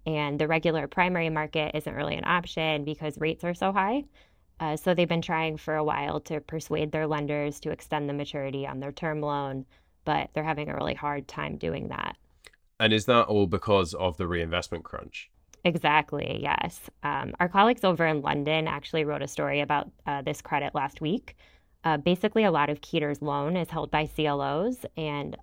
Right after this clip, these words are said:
Speaker 1: a lot of those C L Os are no longer in their reinvestment period. They've entered post-reinvestment. Uh, and for many of those C L Os, that means they can't participate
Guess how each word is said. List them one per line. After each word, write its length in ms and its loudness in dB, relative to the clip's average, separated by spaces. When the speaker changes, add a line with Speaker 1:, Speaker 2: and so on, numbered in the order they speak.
Speaker 1:
a 60 0
lot 200 4
of 120 -4
those 220 -2
C 180 -2
L 160 0
Os 400 -2
are 220 -8
no 200 -2
longer 480 -4
in 200 -2
their 200 -4
reinvestment 600 -6
period. 420 0
They've 340 -4
entered 380 -6
post-reinvestment. 840 0
Uh, 200 -4
and 160 -2
for 160 4
many 320 4
of 100 0
those 240 -2
C 160 -2
L 180 -2
Os, 300 -2
that 200 0
means 280 0
they 300 -2
can't 240 0
participate 760 -4